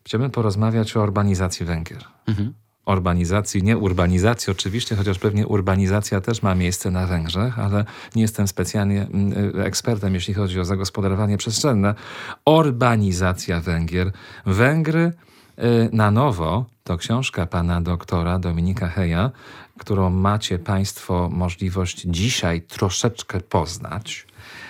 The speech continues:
Speaker 1: Y, zanim przejdziemy do głównych tez dotyczących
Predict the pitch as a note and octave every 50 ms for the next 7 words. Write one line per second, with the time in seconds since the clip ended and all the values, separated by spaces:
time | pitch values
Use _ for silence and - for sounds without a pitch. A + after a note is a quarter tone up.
0 | - - - _ - G#2 G#2+ G#2+ G#2+ G#2 G#2 G#2+ A2 G#2+ - - _ _ _ -
1 | - - - - - - A2+ D#3 G3 B3+ C#4+ B3 D#3+ - - G#2+ - - - A#2
2 | A2+ A#2 D3 D3 C#3+ C3+ A#2+ A2+ A2 A2+ A2 G2 G2 F2 D#2+ - - - - -
3 | - - - - _ _ _ _ _ - - G2+ G2+ F#2 - G2 F#2 - B2+ B2
4 | C#3+ D#3 - - B2+ A#2+ A2+ A2 - -